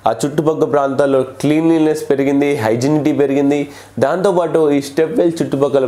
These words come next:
ప్రాంతాల్లో ఒక చిన్నపాటి పార్క్ను సైతం నిర్మించారన్న విషయాన్ని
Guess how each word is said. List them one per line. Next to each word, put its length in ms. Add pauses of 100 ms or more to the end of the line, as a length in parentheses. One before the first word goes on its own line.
ప్రాంతాల్లో 420 (120)
ఒక 80 (180)
చిన్నపాటి 480 (180)
పార్క్ను 500
సైతం 300 (420)
నిర్మించారన్న 720
విషయాన్ని 420